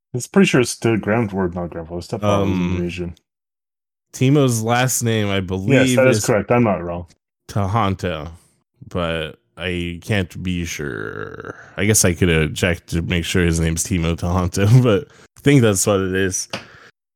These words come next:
Speaker 2: Uh, <laughs> from Indonesia, I'm the host, Kyle, Year of the Tigers, Kyle, um, and that's Sean. Tigers, no, not Tigers, Sean. What, what were you?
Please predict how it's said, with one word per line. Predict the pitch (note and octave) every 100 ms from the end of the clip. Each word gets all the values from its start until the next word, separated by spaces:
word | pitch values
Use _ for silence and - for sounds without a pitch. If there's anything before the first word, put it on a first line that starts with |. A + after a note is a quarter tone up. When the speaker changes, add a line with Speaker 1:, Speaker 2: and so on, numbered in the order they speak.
| _ _ -
Speaker 2:
Uh, | A#2+ B2 C3 B2 A#2+ E3+ C#3+
<laughs> |
from | B2+ E3 D#3+
Indonesia, | D#3+ D#3+ D#3+ D3+ D#3 D3+ C#3+
I'm | D3+ D#3
the | D3
host, | D#3+ D#3+ D3 - -
Kyle, | D3+ C#3 C#3 D3 D3+ C#3 B2+
Year | B2 C#3
of | C#3+ C3+
the | B2 - -
Tigers, | C3+ C3 B2
Kyle, | - B2+ B2+ B2+ B2 - -
um, | G2 G2 G2
and | G2+
that's | G#2+ A2+ -
Sean. | C#3 G#2+ F#2 F2 F#2 F#2+ _ _ _ _ _ _ _
Tigers, | - A2+ G2+ G2 E2+ - -
no, | G2+ F#2+
not | G2
Tigers, | - F#2 E2+
Sean. | - F2+ F2
What, | A2
what | G#2+ A2
were | C#3+ C#3
you? | C#3 D3+